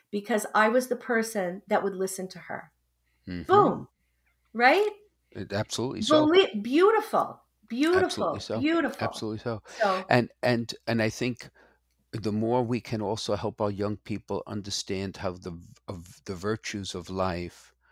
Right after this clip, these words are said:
Speaker 2: are the thread that holds everything together in faith, and can be the way they can speak to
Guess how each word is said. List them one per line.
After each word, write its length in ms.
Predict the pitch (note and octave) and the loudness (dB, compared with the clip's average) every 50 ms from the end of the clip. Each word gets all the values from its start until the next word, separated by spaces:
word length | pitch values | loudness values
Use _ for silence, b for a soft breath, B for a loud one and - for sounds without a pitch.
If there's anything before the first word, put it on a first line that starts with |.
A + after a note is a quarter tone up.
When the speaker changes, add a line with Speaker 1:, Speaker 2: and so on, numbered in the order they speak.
| b b b b b b _ | b b b b b b _
Speaker 2:
are 200 | - G#2 G2+ G2 | 0 0 2 0
the 160 | F#2+ F2 F#2+ | 0 -2 -6
thread 560 | F#2 - - - - G#2+ A2 G#2+ G2+ F#2 E2+ - - _ _ _ _ _ _ - F#2 F2+ | -8 -8 -12 -10 -4 0 2 2 2 0 -2 -6 -12 _ _ _ _ _ _ -20 -16 -6
that 260 | F2+ G2 F#2+ G2 F#2+ | -2 0 0 0 -2
holds 380 | - - - G#2 G2 F#2+ F2+ - | -4 -6 -6 -4 -4 -4 -6 -6
everything 480 | - G2+ G2+ A2+ G#2+ - - G2+ G2 F#2 | -8 -6 -4 -6 -6 -4 -6 -8 -8 -8
together 540 | - - F#2+ E2+ F2 E2+ E2 D2+ F2 F2+ - - | -10 -12 -8 -6 -6 -6 -6 -6 -8 -10 -10 -10
in 120 | - G2 F2+ | -12 -12 -12
faith, 500 | - - - E2 D2+ D2+ - - - B B B B B B B B B B B - | -10 -10 -10 -10 -10 -10 -14 -18 -20 B B B B B B B B B B B 2
and 180 | B2 A#2+ A2+ - | 2 2 2 2
can 160 | - C3 A#2+ | 0 -2 -2
be 240 | A2 G#2 D3+ D#3 D#3+ | -2 -2 -2 0 0
the 120 | C3+ C#3 | 0 0
way 300 | B2 A2+ B2 B2+ B2+ B2+ | 0 4 4 4 4 4
they 180 | A2+ A#2 A2 G#2+ | 4 2 0 0
can 160 | - - A2 | 0 -4 -6
speak 340 | - - - - B2 A#2 - | -8 -6 -4 -4 -6 -6 -6
to 120 | - - | -8 -10